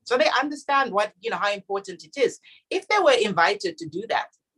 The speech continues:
I think they would actually be a little bit more, you know,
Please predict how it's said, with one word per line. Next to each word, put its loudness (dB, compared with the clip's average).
I -2
think -4
they 4
would 4
actually 0
be 0
a 6
little 2
bit -2
more, 0
you 0
know, 4